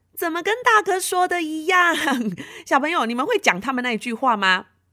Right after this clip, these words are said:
<laughs> 再说一次哦，预备，起。“没办法，我还没有学会那一招。”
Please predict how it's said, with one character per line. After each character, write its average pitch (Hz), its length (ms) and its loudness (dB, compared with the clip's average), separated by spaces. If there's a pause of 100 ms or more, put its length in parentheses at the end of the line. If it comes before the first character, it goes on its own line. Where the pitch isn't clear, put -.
(200)
<laughs> - 920 -4
再 269 120 2
说 214 180 -2
一 190 80 0
次 190 140 -4
哦， 175 100 -2 (160)
预 226 80 2
备， 143 720 -2
起。 - 340 -10 (420)
“没 175 360 -2 (100)
办 165 380 4
法， - 360 -4 (320)
我 202 120 2
还 190 220 -4
没 208 240 -4
有 269 180 -2
学 160 400 -4
会 208 320 -4
那 190 380 -2 (100)
一 208 220 -12 (180)
招。” 175 340 2